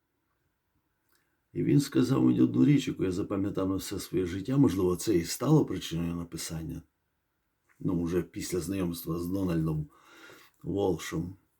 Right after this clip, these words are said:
з його Conversations with God, ем, моїх бесід.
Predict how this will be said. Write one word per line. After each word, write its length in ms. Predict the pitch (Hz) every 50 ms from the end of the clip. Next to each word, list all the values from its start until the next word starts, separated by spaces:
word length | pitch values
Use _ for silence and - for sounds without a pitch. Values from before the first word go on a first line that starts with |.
| _ _ _ _ _ _ _ _ _ _ _ _
з 120 | - 87 95
його 440 | 104 92 80 101 95 90 92 85 -
Conversations 840 | - 92 87 82 87 85 - - - 78 - - - - 78 82
with 220 | 90 - 90 92 -
God, 480 | - 110 110 95 76 76 90 - - _ _ _ _ _ _ _ _ _ _ _ _ _ _ _ _ _ _ _ _ _ -
ем, 1000 | - 123 123 113 107 117 117 110 110 113 113 113 113 113 113 110 107 95 90 80 - _ _ _ _ _ _ _ _ _ _ _ _
моїх 500 | - 107 120 127 127 120 95 87 78 85
бесід. 440 | 90 85 90 90 - - - - -